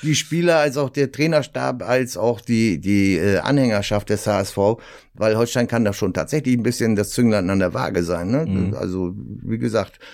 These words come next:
Speaker 1: Heidenheim, Darmstadt, gegen Sankt Pauli geht's auch noch, gegen Düsseldorf geht's noch. Also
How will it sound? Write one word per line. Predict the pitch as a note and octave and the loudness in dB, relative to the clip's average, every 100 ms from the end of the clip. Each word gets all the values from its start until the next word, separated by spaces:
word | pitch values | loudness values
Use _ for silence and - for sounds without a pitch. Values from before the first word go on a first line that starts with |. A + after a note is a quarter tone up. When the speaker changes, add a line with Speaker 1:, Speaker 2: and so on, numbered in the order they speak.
| - - - | -20 -20 -6
Speaker 1:
Heidenheim, | G#2+ G#2+ G#2 G2+ G#2+ | -2 0 0 0 -2
Darmstadt, | G2+ A2 A2 - G#2+ - | -2 -2 -2 0 0 -2
gegen | G#2+ G#2+ | -4 -2
Sankt | G2 F#2+ | -2 -2
Pauli | G#2 A2 G#2+ | -2 -2 0
geht's | G2 F#2+ | -2 -2
auch | F#2+ A2 | -2 0
noch, | A2 G#2+ G2+ | 2 0 -2
gegen | G#2+ G#2+ | -2 0
Düsseldorf | A2+ A#2+ A#2 G#2 G#2+ | -2 -2 -2 -2 -2
geht's | A2 G2+ - | -4 -4 -2
noch. | G#2 G2+ | -2 -2
Also | F#2 G#2+ G#2+ G#2 | -2 0 2 2